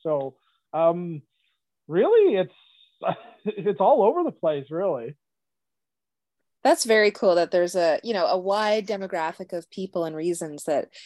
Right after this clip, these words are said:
Speaker 2: that are coming in. You know, we think about libraries often as, like, you know, it's a free resource. It's, it's an option that you have if you don't wanna spend all that money.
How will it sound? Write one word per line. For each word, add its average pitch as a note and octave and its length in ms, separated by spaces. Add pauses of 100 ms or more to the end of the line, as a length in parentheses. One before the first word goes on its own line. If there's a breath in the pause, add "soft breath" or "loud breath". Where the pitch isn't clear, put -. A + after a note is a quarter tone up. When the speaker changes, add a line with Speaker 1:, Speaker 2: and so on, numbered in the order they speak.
(120)
Speaker 2:
that G3 100
are G3 120
coming G3+ 400
in. F#3+ 400 (880)
You C4+ 100
know, G#3 180
we A#3 160
think D#4 260
about C4+ 300
libraries F#3+ 640
often F3 340
as, E3 140
like, D3 260 (360)
you A#3+ 100
know, F#3+ 140
it's F#3+ 100
a G#3 60
free D#4 380
resource. A#3 1040 (500 soft breath)
It's, - 560 (240)
it's - 220
an E3+ 260
option G#3+ 480
that F#3+ 100
you F#3+ 140
have F#3 400
if F3 160
you F#3 60
don't F#3 180
wanna F#3 160
spend F3+ 280
all E3+ 120
that E3 200
money. F3+ 440